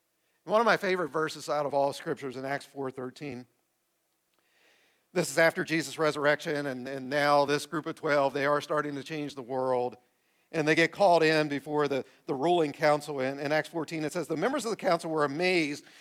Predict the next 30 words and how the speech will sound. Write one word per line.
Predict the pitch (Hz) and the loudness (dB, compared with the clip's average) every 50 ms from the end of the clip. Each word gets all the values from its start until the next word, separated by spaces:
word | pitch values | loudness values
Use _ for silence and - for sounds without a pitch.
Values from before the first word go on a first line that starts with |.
| - - | -12 -6
when | 170 170 175 | -4 -2 0
they | 175 | 0
saw | 156 - 214 226 220 220 | 0 2 4 4 4 6
the | 208 190 | 4 2
boldness | - - 185 190 208 208 190 185 170 - 180 | 2 4 4 6 6 6 4 2 0 -2 -4
of | 160 - | -8 -10
Peter | - 180 214 208 190 170 | -10 -8 -4 -2 -2 -2
and | 143 131 | -2 -2
John, | 127 151 156 180 196 180 160 147 135 - _ _ - - _ _ | 0 2 2 4 4 4 4 2 0 -6 _ _ -20 -20 _ _
for | - 220 208 | 0 4 4
they | 226 226 - | 6 6 4
could | 220 196 | 4 0
see | - - 240 254 269 | 0 -2 -4 -4 -2
that | 269 233 190 | 0 0 2
they | 214 202 196 | 4 4 4
were | 196 190 202 - - _ - | 4 4 2 -2 -8 _ -8
ordinary | 226 185 208 226 247 269 254 240 233 233 226 220 | -2 2 2 4 4 2 2 2 2 2 2 2
men | 202 180 175 175 180 | 2 2 2 2 2
with | 180 165 151 | 2 -2 -2
no | 185 190 196 | -2 -2 -2
special | 190 - - 196 175 - 180 | -2 -2 -2 -2 -2 -2 -4
training | 175 - 214 233 269 269 226 | -6 -4 -4 -4 -2 -2 -4
in | 185 165 | -4 -4
the | 156 - | -4 -6
scriptures. | - - 220 254 - - 160 135 82 - - - - _ _ _ _ _ _ _ _ | -6 -6 -6 -6 -6 -8 -12 -14 -14 -16 -20 -20 -20 _ _ _ _ _ _ _ _
They | - 131 | -6 -2
also | 139 143 - 175 | -2 -2 -2 -2
recognized | 160 143 160 170 - 180 151 143 139 135 127 - | 0 0 0 0 0 -2 -2 0 0 -2 -2 -2
them | 151 135 139 147 139 | -4 -4 -4 -4 -4
as | 127 120 | -6 -8